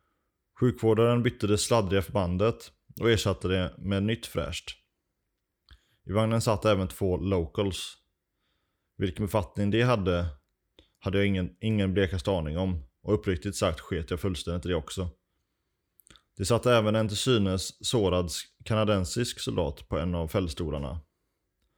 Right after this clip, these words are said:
Och efter ett litet tag kom det ytterligare en in i vagnen. Jag gjorde väldigt klart för sjukvården i vagnen att jag inte hade för avsikt att,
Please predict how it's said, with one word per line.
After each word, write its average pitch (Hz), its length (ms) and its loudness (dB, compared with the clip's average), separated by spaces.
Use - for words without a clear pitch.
Och 98 180 -2
efter 107 260 4
ett 107 60 4
litet 104 420 2
tag 110 360 2
kom 107 160 0
det 90 60 2
ytterligare 85 440 0
en 90 200 0
in 87 180 -2
i 87 40 -2
vagnen. 69 400 -6
Jag 101 120 -2
gjorde 98 140 2
väldigt 107 300 4
klart 104 200 4
för 95 100 -4
sjukvården 95 540 0
i - 20 0
vagnen 92 340 0
att 90 180 -4
jag 98 100 0
inte 101 260 0
hade 101 160 0
för 85 100 -6
avsikt 92 520 -2
att, 95 160 -4